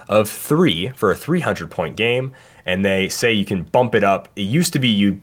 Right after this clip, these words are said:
get it for every hundred points of the build total, but I think they cap it at five in the rules. But it also just says,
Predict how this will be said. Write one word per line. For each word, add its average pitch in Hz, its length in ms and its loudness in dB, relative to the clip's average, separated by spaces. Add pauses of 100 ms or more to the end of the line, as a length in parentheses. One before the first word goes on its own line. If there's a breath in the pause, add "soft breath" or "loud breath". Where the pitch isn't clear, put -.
get 110 160 2
it 107 100 -4
for 101 120 -4
every 92 200 -2
hundred 107 520 -4
points 104 500 -4
of 95 200 -4
the 90 80 -4
build 87 320 -4
total, 135 420 0 (380 loud breath)
but 87 320 2
I 90 60 -4
think 120 160 -2
they 98 120 -2
cap - 380 -2
it 80 80 -2
at 71 100 -8
five 78 880 -4
in 85 120 -6
the 82 100 -2
rules. 82 500 -4
But 101 140 0
it 120 40 2
also 131 200 2
just 98 180 -4
says, 90 380 0